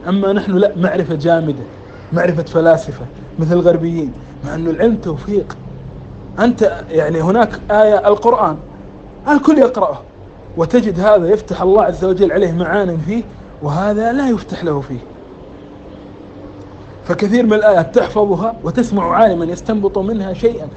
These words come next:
في مسألة أصلية فت-، فتصيب-، فتصيبك حيرة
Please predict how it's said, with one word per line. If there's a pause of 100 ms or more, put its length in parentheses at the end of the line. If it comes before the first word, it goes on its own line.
(160)
في
مسألة
أصلية (360)
فت-،
فتصيب-، (100)
فتصيبك
حيرة